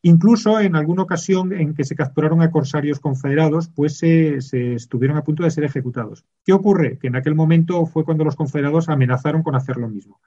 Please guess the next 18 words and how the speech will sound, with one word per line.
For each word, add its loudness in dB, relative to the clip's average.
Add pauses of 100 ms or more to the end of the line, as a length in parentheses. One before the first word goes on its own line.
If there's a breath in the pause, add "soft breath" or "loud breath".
(220)
Y -4
entonces -2
fue -2
cuando -2
Lincoln 0
recapacitó -2 (380 loud breath)
y -2
entonces 0
se -4
decidió, 0
pues, -2
a, -2
a -2
que -8
se -12
produjeran -4
los 0
intercambios. -6